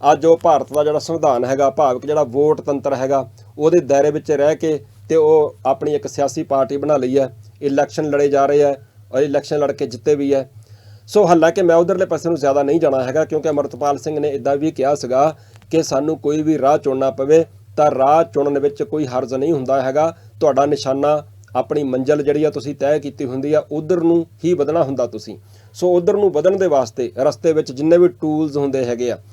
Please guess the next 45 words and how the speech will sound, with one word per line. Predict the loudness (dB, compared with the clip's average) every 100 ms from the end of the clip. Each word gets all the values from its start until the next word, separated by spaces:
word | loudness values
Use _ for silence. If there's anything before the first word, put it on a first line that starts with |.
| -20 -4
ਉਹ | 0 2
ਤੁਹਾਨੂੰ | 2 2 0
ਇਸਤੇਮਾਲ | -2 0 0 0
ਕਰ | -2 -2
ਲੈਣੇ | -2 -2
ਚਾਹੀਦੇ | -2 -4 2 2
ਆ। | 2 -6 -4
ਹੁਣ | 0
ਮੈਂ | 4 6
ਇੱਦਾਂ | 6 4
ਦੀਆਂ | 4
ਗੱਲਾਂ | 4 2 2
ਕਰਕੇ | -2 -2 -2
ਜ਼ਿਆਦਾ | 0 0
ਉਸ | 0 -2
ਪਾਸੇ | -6 -4
ਨੂੰ | -2 0
ਨਹੀਂ | 0
ਜਾਣਾ | 2 0 0
ਹੈਗਾ | 0 2 0 -6 -20 -6
ਵੀ | 0
ਅੰਮ੍ਰਿਤਪਾਲ | 0 0 -2 -2 -2
ਸਿੰਘ | -2 -6 -2
ਦੀ | -2 -2 -6 -12 -2
ਹਮਾਇਤ | 0 2 2 0 -6 -10 -12
ਜਾਂ | 0 2
ਅੰਮ੍ਰਿਤਪਾਲ | 2 0 -2 -2 -2
ਸਿੰਘ | -4 -2
ਦਾ | -2
ਵਿਰੋਧ, | 0 -2 0
ਪਰ | 0 0 2
ਆ | 4 4
ਜਾ | 0
ਕੇ | -2 -8 -2
ਇੱਕ | -2 2
ਗੱਲ | 2 2
ਜ਼ਰੂਰ | 0 -2 -2
ਹੈਗੀ | -4 -6 -10
ਆ, | -12 -18 -20 -20 -8 0
ਅੰਮ੍ਰਿਤਪਾਲ | 2 2 0 -2 -2
ਸਿੰਘ | -2 -2
ਦੇ | 0
ਭਾਵੇਂ | 0 0 0 0 -4 -20 -20 -20 -16 -6
ਵਿਰੋਧੀ | 2 4 6 4
ਹੋਣ | 2 -2